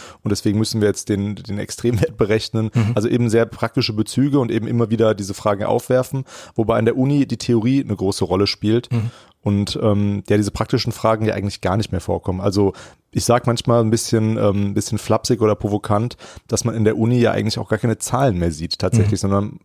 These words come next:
Speaker 1: da ist es eben, also um jetzt einen Professor zit-, zu zitieren, äh,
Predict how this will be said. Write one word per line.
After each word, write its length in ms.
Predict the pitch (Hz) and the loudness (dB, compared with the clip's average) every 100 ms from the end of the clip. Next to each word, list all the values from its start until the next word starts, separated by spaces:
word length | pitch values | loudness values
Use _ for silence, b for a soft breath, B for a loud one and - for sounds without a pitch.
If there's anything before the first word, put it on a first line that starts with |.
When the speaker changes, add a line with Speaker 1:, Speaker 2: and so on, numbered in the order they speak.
| - | -2
Speaker 1:
da 100 | 101 | 0
ist 140 | 95 | 0
es 120 | - | -4
eben, 320 | 131 110 110 110 | -2 0 0 -2
also 280 | 98 95 95 B B B _ - | 0 2 0 B B B _ -4
um 120 | 107 | 0
jetzt 200 | 104 - | 0 -2
einen 60 | 101 | -4
Professor 340 | - 107 117 | -2 0 0
zit-, 260 | 120 - - - | -2 -4 -8 -8
zu 140 | 113 | -6
zitieren, 560 | - 117 - 117 117 - | -2 -2 2 2 0 0
äh, 380 | 110 101 101 | 2 4 2